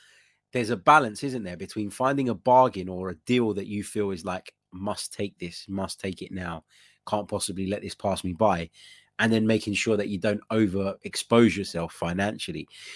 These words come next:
So that balance needs to be found, right? And I think the current climate, as you say, can provide bargains. It also gives you a chance, if you do have money, to get ahead of people in the game.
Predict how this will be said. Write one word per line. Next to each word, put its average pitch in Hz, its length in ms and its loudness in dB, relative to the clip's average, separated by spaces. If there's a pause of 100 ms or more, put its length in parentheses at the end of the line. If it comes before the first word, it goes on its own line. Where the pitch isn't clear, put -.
(100)
So - 200 2
that 101 220 4
balance 104 400 6
needs 98 220 -2
to - 80 -8
be 92 140 -6
found, 95 340 4
right? 98 220 -6
And 98 80 -6
I 101 60 -4
think 107 200 0 (840)
the 98 100 -4
current 110 300 6
climate, 95 340 0
as 90 160 -6
you 80 140 -10
say, 139 260 2
can 107 320 -4 (460)
provide 92 380 -4
bargains. 104 540 6 (360)
It 117 140 4
also 135 280 4
gives 117 260 2
you 110 120 4
a 104 60 4
chance, 117 360 4
if 98 160 -4
you 101 80 -2
do 120 300 6
have 98 220 -2
money, 104 300 0
to 98 120 -8
get 113 180 -4
ahead 107 260 -6
of 95 160 -4
people 90 300 -8
in 87 80 -6
the 87 80 -6
game. 85 320 -6